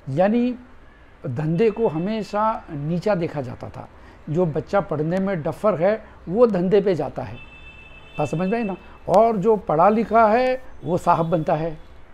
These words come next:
डॉक्टर साहब, मैनेजर साहब, इंजीनियर साहब, है कि नहीं? हमने इस तरह के साहब वाले लक़ब सोसाइटी में देखे हैं और लोग बड़े खुशी से और फ़ख्र से पहनते हैं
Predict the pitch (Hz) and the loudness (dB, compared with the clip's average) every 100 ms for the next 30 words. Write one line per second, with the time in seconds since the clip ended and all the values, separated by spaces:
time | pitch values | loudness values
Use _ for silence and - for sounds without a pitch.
0 | - - 139 160 - 156 165 147 160 156 | -20 -10 -4 -2 -2 -2 0 0 -2 -4
1 | - - - 143 160 170 160 165 175 160 | -14 -20 -10 -4 -2 0 0 -2 0 -2
2 | 147 160 156 - - 151 156 180 175 165 | 0 -2 -2 -10 -12 -6 -2 0 0 0
3 | 170 143 156 156 - - - - 214 277 | -2 0 -2 -4 -8 -20 -10 0 2 2
4 | 247 226 - - - - 165 185 208 196 | 0 -2 -10 -20 -20 -8 -4 -2 -2 -2
5 | 175 190 185 196 190 185 143 185 196 196 | -2 2 2 2 0 0 0 0 2 2
6 | 185 185 190 - 170 175 180 185 175 165 | 2 0 -4 -4 -2 -2 0 -2 -2 -2
7 | 202 170 165 - - - - 185 208 233 | 0 -2 -2 -8 -20 -20 -6 -2 2 2
8 | 233 240 233 - - 190 220 190 208 180 | 4 4 4 0 -6 -4 -2 0 0 0
9 | - 180 180 170 180 160 151 139 127 | 0 0 0 -2 -2 -2 -2 -6 -6